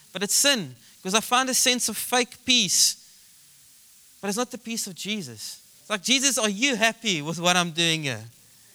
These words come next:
And that must be the plumb line. That must be the measurement. Your life, is Jesus happy with the way you're conducting your family life, your life, your finances?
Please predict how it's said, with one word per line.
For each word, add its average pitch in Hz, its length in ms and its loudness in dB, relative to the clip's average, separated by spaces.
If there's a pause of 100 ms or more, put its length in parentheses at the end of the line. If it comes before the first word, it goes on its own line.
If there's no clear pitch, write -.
(640)
And 165 180 -8
that 240 240 0
must 208 240 -2
be 185 100 -2
the 160 120 -4
plumb 160 320 -4
line. 123 280 -8
That 185 220 -2
must 220 220 -8
be 190 100 -4
the 165 120 -6
measurement. 123 640 -8 (1300)
Your 185 240 2
life, 214 280 2
is 151 140 -4
Jesus 220 380 -2
happy 196 340 -2
with 160 160 -6
the 156 80 -4
way 170 220 0
you're 160 200 -6
conducting 151 640 -10
your 151 140 -6
family 156 380 -4
life, 127 420 -8 (400)
your 170 160 -2
life, 143 400 2
your 139 80 -14
finances? 156 720 -6